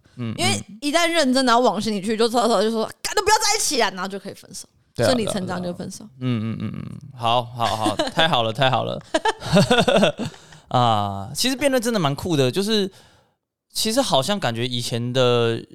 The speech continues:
Speaker 1: 学校教育都没有教我们辩论，对不对？
Speaker 2: 嗯。
Speaker 1: 然后我，我知道可能国外的，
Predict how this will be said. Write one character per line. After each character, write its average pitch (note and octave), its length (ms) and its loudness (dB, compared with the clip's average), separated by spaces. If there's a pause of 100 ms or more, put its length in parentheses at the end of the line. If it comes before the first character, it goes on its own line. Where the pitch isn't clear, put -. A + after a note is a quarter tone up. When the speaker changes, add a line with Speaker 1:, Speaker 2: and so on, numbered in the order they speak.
(140)
Speaker 1:
学 - 340 -2
校 D#3+ 180 2
教 C#3+ 180 2
育 C#3 80 -4
都 C#3 100 0
没 C3 120 -4
有 A2 60 -4
教 A#2 160 -2
我 A2 40 0
们 G2+ 140 -10
辩 G#2+ 220 -6
论， A2 180 -8
对 G2+ 100 -12
不 - 100 -16
对？ - 120 -10 (380)
Speaker 2:
嗯。 F3+ 440 -8 (160)
Speaker 1:
然 D3+ 100 2
后 B3 120 0
我， D3 220 -4
我 D3 180 0
知 E3+ 120 -2
道 A3+ 140 4
可 D#3+ 100 -2
能 B2 160 -2
国 B2+ 240 0
外 D#3 180 4
的， A2 440 0